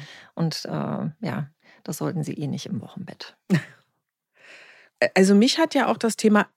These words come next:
Speaker 2: Essen vor so manche Schwierigkeit gestellt. Also bestenfalls hat man den Tiefkühlschrank mit vorgekochten Mahlzeiten voll, aber das reicht ja auch nur begrenzte Zeit.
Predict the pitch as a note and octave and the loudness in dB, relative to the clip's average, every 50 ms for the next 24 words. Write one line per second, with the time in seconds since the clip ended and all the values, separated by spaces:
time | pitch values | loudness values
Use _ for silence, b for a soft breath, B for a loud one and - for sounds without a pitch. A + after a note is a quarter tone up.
0 | _ - F3+ G3 - - G#3+ E3 - D#3+ D3 C#3 D3 C#3+ C3+ C3 C#3+ - D#3+ C#3 | _ 0 2 4 6 6 6 6 6 4 2 2 2 0 -2 -2 -2 -2 -2 -4
1 | - - - C3+ - D3+ - - C3+ B2+ - - C#3+ - - - B2+ B2+ - - | -4 -4 -4 -4 -4 -4 -4 -6 -6 -6 -6 -6 -6 -6 -4 -4 -4 -4 -4 -4
2 | C#3+ D3+ - - F#3+ - F#3+ - - C4 - A3+ G#3+ G#3+ G#3 - G#3 G#3 G#3 G3 | -4 -4 -6 -4 -2 -2 0 0 0 0 2 4 2 2 2 0 0 2 2 2
3 | F#3 F3+ F3 - A3+ - - B3 A3 - - G3 G3 G#3+ G3+ - F#3 G3 F3+ - | 2 2 0 0 -2 0 2 2 2 4 2 2 2 0 0 0 -2 -2 -2 -4
4 | - - - F#3 G3+ G3 F#3 - G3+ F#3 - - G3 F3+ E3 D3 E3+ F#3+ - - | -4 0 0 0 0 0 0 0 0 0 0 -2 -2 0 0 0 0 0 0 2
5 | G#3 F#3+ - D#3+ - - - - - E3+ F#3+ B3 D4 C4+ A#3+ - - F#3 F#3 F3 | 0 2 0 -2 -6 -8 -2 2 4 6 6 6 4 2 0 0 0 -2 -2 -2
6 | F#3+ - - - F#3+ F#3+ - - D#3 - - - G#3 - C4+ C#4+ C#4 C#4 C4 A#3+ | -4 -4 -2 -2 -2 -2 -4 -6 -8 -6 -6 -8 -4 0 0 2 2 2 0 0
7 | G#3 A3 A#3+ C4+ - - - - - - A#3+ B3 C4+ D4 - | 0 0 0 0 0 -4 -6 -4 0 2 4 4 4 2 0